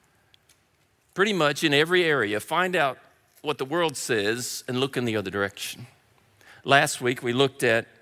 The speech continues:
the idea of an abundant physical life. And the world says to find an abundant physical life, you must indulge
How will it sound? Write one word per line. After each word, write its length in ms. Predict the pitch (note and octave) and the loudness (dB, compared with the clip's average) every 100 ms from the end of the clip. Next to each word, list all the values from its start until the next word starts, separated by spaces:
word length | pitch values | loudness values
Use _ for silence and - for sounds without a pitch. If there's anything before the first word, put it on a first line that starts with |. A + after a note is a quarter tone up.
| _ | _
the 120 | - A2 | -4 0
idea 400 | A#2 A#2+ B2+ B2 | 0 0 0 0
of 200 | B2 A2+ | -2 -2
an 80 | |
abundant 640 | G#2 F#2+ C3 C#3+ C#3 C#3 - | -4 -2 -2 0 0 -4 -8
physical 640 | - - F3 A#2 - F#2 | -8 -4 -2 -4 -8 -8
life. 440 | E2 - C2+ - - _ _ _ _ _ - - - | -8 -14 -18 -20 -20 _ _ _ _ _ -20 -20 -12
And 140 | - D3 | -6 -2
the 80 | |
world 340 | C3+ D#3 B3+ C#4 | 0 2 2 0
says 640 | - D#3 G#2 A2 C3 D3+ | -4 0 0 0 -2 -4
to 140 | - D#3 | -4 -4
find 800 | - - G#3 A3 G3+ C#3 D#3 D#3+ | -4 0 2 2 0 -2 -2 -2
an 220 | D3 C3 | 0 0
abundant 520 | A#2+ D3+ F3 F#3+ F3 | 0 0 2 0 -2
physical 440 | E3 E3+ E3+ E3 | -6 -4 -4 -4
life, 340 | C#3 A2+ G#2 B2+ | 0 0 0 -2
you 100 | D3 | -2
must 300 | C#3 C3 - | 0 -2 -2
indulge 1080 | C3 B2+ A2 C#3+ F#3 E3 G2+ F#2+ G#2 B2 | -2 -2 0 2 2 0 -2 -2 -4 -6